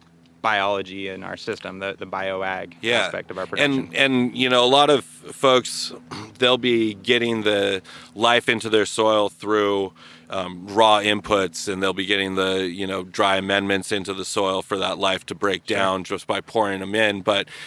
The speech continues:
Speaker 2: you know, in your greenhouses, you have substrate and you're mixing, you know, uh, water soluble,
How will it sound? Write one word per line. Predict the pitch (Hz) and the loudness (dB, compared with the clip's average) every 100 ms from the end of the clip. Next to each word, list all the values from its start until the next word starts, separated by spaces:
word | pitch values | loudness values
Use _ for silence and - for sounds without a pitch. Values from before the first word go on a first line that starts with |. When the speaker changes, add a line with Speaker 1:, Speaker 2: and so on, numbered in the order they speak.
| - | -8
Speaker 2:
you | 107 | 0
know, | 107 | 2
in | 104 | 4
your | 113 | 2
greenhouses, | 98 143 156 127 110 120 104 101 | 4 4 4 4 4 4 2 4
you | 110 | 4
have | 107 104 98 | 4 2 2
substrate | - - 120 - - 120 113 107 | 0 0 0 0 0 4 4 0
and | 107 101 101 98 - - - - | -2 0 -2 -6 -14 -20 -16 0
you're | 107 98 | 2 2
mixing, | 104 117 139 - 131 113 107 104 101 - - - | 0 2 2 0 0 0 -2 -4 -8 -18 -20 -10
you | 107 | -4
know, | 101 98 101 78 - - | -2 -4 -6 -12 -20 -8
uh, | 104 101 95 | 0 2 2
water | 98 110 107 | 4 6 4
soluble, | - 113 110 110 98 101 98 98 | 2 4 6 6 4 2 2 0